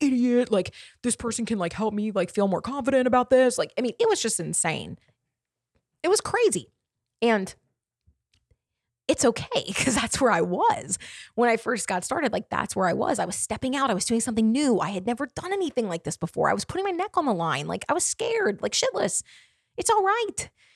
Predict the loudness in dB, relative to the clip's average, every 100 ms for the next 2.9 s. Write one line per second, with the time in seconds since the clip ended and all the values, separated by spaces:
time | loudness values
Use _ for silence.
0 | _ _ -4 0 2 0 2 2 2 2
1 | 2 4 4 4 2 2 2 4 2 0
2 | 2 4 4 4 2 -2 0 0 -2